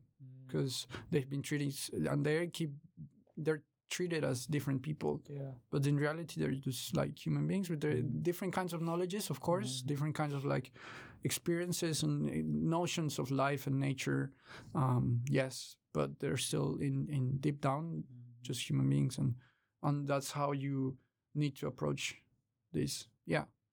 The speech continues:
Speaker 2: 'cause they do have different notions.
Speaker 1: Yeah, yeah. Even if your intention is good, they might think, "Oh no, he's gonna take all this knowledge away, not give us
Speaker 2: Mm-hmm.
Speaker 1: any credit, we're not gonna get anything,
Speaker 2: Yeah,
Speaker 1: we're just
Speaker 2: yeah.
Speaker 1: being exploited."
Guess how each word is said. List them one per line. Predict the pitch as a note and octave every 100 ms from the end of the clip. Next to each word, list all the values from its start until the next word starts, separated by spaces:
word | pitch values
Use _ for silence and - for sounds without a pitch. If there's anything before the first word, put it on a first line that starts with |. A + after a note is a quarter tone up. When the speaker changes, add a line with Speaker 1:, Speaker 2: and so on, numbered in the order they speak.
| _
Speaker 2:
'cause | - D#3
they | E3
do | F3 E3
have | D#3+ C#3 B2+ - -
different | C#3+ C#3+ C#3
notions. | C#3+ B2+ C#3 C#3 C#3
Speaker 1:
Yeah, | B2 A#2+ C3
yeah. | C3 C3 - _ _
Even | D3 C#3+ D3+
if | C#3 -
your | C3+
intention | C3 B2 C3+ B2 C3 B2
is | A2+
good, | A#2 B2 A#2+ A2 - _ _ A#2
they | C3
might | B2+ B2 B2 A#2+
think, | B2+ A#2 - -
"Oh | A#2+
no, | A#2+ A#2+ A#2+ A#2+ A#2+ - - -
he's | B2+ A#2
gonna | B2+
take | B2 B2
all | B2 A#2+
this | A#2
knowledge | B2+ A#2+ A#2+ A#2
away, | A2+ A2+ A2+
not | A2+ A2+
give | D3+ D#3
us | -
Speaker 2:
Mm-hmm. |
Speaker 1:
any | A2+ A2+
credit, | A#2+ A2+ A2+ A#2
we're | A#2
not | A2
gonna | A2+ A2
get | A2+ G#2+
anything, | A2+ A2 - D#3
Speaker 2:
Yeah, | D#3+
Speaker 1:
we're | D#3 D3+
just | D3+
Speaker 2:
yeah. |
Speaker 1:
being | B2 A#2
exploited." | A2+ - - A#2 A#2 A#2 A2